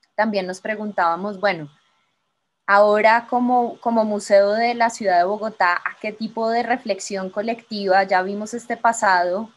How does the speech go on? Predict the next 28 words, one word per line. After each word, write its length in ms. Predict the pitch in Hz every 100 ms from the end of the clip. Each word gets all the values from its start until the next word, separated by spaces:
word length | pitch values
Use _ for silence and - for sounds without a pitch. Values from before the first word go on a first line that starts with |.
| _ _
que 140 | 202
ine-, 280 | 196 196 190
inevitablemente 1040 | 208 202 190 185 208 208 214 240 226 220 226
está 240 | - 208
entrecruzado 720 | 202 208 214 208 - 165 160
con 140 | 175 196
el 120 | 190
presente. 640 | 165 160 175 165 156 262 - _ _ _ _ _ _ _ _
¿Qué 120 | - 247
podemos 420 | 269 269 269 285
hacer 320 | 285 240 202
como 220 | 214 233
Museo 300 | 247 240 202
de 80 | 185
Bogotá 500 | 196 202 220 190 175
para 200 | 185 196
que 320 | - 220 196
esa 280 | 185 180 190
memoria 560 | 208 220 202 202 220 214
y 100 | 220
esa 180 | 226 226
historia 800 | - - 220 208 202 202 214 - _
nos 200 | 220 202
sirvan 540 | - 269 254 240 247 262
a 60 |
los 240 | 247 196 180
ciudadanos 880 | - - - 208 190 180 175 190 -
contemporáneos? 920 | 233 220 202 180 233 247 147 -